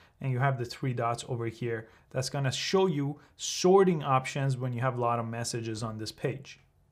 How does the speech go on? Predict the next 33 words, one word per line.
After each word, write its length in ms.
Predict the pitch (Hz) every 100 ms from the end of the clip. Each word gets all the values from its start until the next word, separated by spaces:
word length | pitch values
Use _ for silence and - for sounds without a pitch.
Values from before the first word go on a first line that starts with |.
| _ _ -
So 160 | - 185
back 280 | 175 254 302
on 120 | 247
the 60 |
iPhone, 500 | 185 175 - 165 160
let's 200 | 160 233
get 280 | - 233 233
started 480 | - - 147 147 143
here. 500 | - 139 127 123 131
And 160 | 160 156
the 60 |
very 320 | 139 196 302 294
first 360 | - 202 180
step 220 | - 185
you 80 | 165
typically 460 | 139 185 180 - 156
wanna 260 | 143 139
do 320 | 139 139 135 135
is 180 | 135 135
you 80 | 156
wanna 220 | 262 277
click 340 | - 175 180
your 100 | 156
profile 640 | 151 - 156 147 135 127
icon 340 | 123 123 131 123
here 200 | 131 127
if 160 | 123 -
you 80 |
just 300 | 123 135 139
set 160 | - 143
up 160 | 135 135
your 140 | 113
account. 500 | - 143 135 214